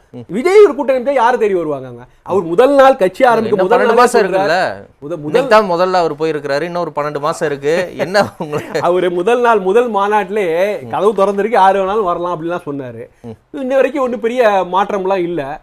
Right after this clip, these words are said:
Speaker 1: ம்.
Speaker 2: அப்படிங்கும்போது அவரு இப்ப எடப்பாடிக்கே நம்ம இவ்வளவு கொஸ்டின் போது விஜய்க்கு ஒரு பெரிய சிரமமா தான் இருக்கும்.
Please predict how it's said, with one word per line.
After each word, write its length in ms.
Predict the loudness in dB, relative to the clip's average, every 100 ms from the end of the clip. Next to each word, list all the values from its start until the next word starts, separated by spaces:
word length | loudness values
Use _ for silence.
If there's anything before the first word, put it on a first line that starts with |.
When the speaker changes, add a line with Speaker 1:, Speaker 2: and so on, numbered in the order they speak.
| _
Speaker 1:
ம். 140 | -16 -6
Speaker 2:
அப்படிங்கும்போது 600 | -4 -4 -4 -4 -2 2
அவரு 480 | 2 4 2 4 4
இப்ப 220 | 4 0
எடப்பாடிக்கே 680 | -2 -4 -2 2 2 4 2
நம்ம 160 | 4
இவ்வளவு 300 | 2 2 2
கொஸ்டின் 360 | -2 -4 -8 -6
போது 180 | -4 -4
விஜய்க்கு 380 | -4 -4 -2 -2
ஒரு 60 |
பெரிய 200 | -2 -2
சிரமமா 300 | -4 -4 -2
தான் 100 | -2
இருக்கும். 260 | -4 -6